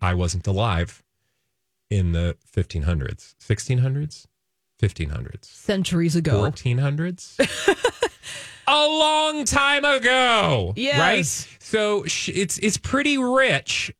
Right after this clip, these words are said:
Speaker 1: that she's biatching about a fictional drama that she doesn't like, uh,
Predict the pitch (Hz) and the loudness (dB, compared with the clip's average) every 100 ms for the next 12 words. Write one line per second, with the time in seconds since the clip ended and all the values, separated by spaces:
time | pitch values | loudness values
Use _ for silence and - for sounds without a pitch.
0 | 160 165 - - 190 185 135 123 220 185 | -4 -2 -2 0 2 2 2 2 4 2
1 | 120 - - 120 113 120 - 123 131 123 | 2 0 0 2 0 0 -2 2 2 2
2 | 123 123 123 - 165 - 151 135 104 120 | 0 0 -2 -2 -2 -2 0 0 2 2
3 | 135 143 110 98 104 - 117 117 110 120 | 2 2 2 2 0 0 0 2 2 -2
4 | - 98 98 92 - - - - _ 110 | 0 0 0 -4 -16 -20 -20 -20 _ 0
5 | 95 90 87 85 82 82 | 2 2 2 2 2 0